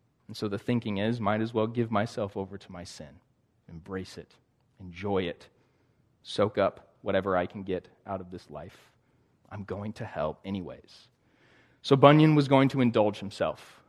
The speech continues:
Bunyan was going to enjoy the pleasure of this life, even if it damned him. He was the definition of a hedonist.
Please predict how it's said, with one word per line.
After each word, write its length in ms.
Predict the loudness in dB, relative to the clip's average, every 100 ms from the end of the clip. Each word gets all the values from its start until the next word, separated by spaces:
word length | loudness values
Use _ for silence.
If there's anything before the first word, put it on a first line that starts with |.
| _ _ 4
Bunyan 420 | 6 8 6 4
was 160 | 2
going 220 | 2 2 2
to 100 | 0
enjoy 680 | 0 -2 4 6 8 8 6
the 120 | 2
pleasure 500 | -2 2 2 4 4
of 320 | 6 4 4
this 240 | 2 2 4
life, 380 | 6 6 4 -4
even 360 | -4 2 2 4
if 280 | 4 2 -2
it 460 | 0 0 -2 -18 -4
damned 400 | 0 2 0 -2
him. 300 | -4 -6 -10 _ _ _ _ _ _
He 120 | -2
was 260 | -2 -2
the 100 | -6
definition 680 | -6 -6 -6 -4 -4 -6 -10
of 260 | -10 -10 -10
a 60 | -14
hedonist. 800 | -10 -10 -10 -16 -18 -20 -20